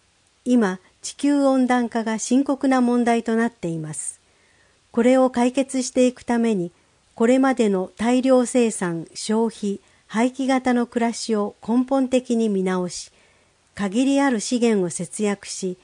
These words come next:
地球に優しい省エネライフをしていくことが求められています。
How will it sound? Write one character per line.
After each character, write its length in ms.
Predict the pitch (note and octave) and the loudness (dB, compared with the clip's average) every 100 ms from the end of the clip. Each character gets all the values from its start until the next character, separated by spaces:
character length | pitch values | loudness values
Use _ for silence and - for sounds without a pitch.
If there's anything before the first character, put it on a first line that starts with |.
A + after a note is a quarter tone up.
| _ _ _ _ | _ _ _ _
地 100 | - | -14
球 300 | - C#4 C4+ | -6 0 2
に 160 | C4+ B3+ | 4 2
優 120 | G#3 | 0
し 500 | G3+ C4 B3+ C4 B3+ | -2 -4 -4 -2 -2
い 20 | |
省 280 | A#3+ A#3 A#3+ C4 | 0 2 2 4
エ 80 | |
ネ 160 | B3+ B3 | 2 2
ラ 140 | B3 | 2
イ 60 | A#3+ | 0
フ 200 | - F3+ | -2 -8
を 80 | D#3+ | -8
し 100 | - | -4
て 180 | G#3+ G#3+ | -2 -2
い 60 | |
く 140 | - - | -4 -8
こ 100 | G3+ | -6
と 160 | G#3 | -4
が 160 | F3 C#3+ - | -4 -8 -12
求 240 | F3 G#3+ | -6 -2
め 160 | A3 G#3+ | -2 0
ら 100 | A3 | -2
れ 140 | F#3+ | -2
て 140 | - | -4
い 100 | D#3 | -8
ま 160 | D3+ D3 | -8 -10
す。 300 | - - | -12 -14